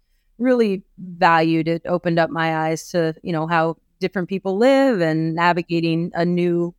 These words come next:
you know, geography on my own and, and a language. It was, it was an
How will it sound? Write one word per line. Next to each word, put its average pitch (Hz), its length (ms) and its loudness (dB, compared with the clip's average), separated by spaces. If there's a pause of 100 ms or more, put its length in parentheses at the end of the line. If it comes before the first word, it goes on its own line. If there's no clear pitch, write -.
you 180 140 -8
know, 160 300 -4
geography 175 500 0
on 160 120 0
my 156 140 -2
own 190 400 0
and, 147 220 0
and 143 120 -2
a 135 40 0
language. 185 680 -2
It - 160 -18
was, - 320 -20
it 160 40 -20
was 147 140 -20
an - 60 -20